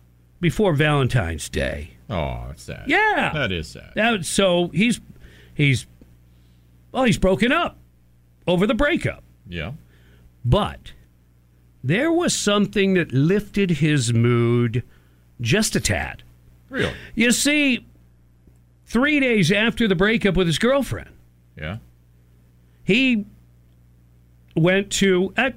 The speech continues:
Speaker 1: soothe his pain. But he didn't, he didn't, like, drink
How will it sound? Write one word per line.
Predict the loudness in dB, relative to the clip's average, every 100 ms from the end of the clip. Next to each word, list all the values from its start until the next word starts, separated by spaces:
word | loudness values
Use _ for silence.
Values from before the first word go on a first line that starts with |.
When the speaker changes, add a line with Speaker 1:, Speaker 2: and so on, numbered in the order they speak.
| -8
Speaker 1:
soothe | -6 -2 2 2
his | 2 0
pain. | 0 0
But | 0
he | 2
didn't, | 2 0 0 -4 -8 _ _ _ _ _ _ _ -2
he | 0
didn't, | 2 2 0
like, | -2 -4 -8
drink | -2 2 2 2 2 2 0 -2